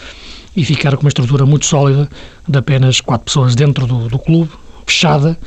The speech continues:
bloquear essa informação, bloquear as decisões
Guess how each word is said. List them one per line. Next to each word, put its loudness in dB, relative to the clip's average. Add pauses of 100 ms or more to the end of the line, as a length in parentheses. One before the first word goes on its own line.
(380)
bloquear 0
essa 0
informação, 2
bloquear 0
as 0
decisões 2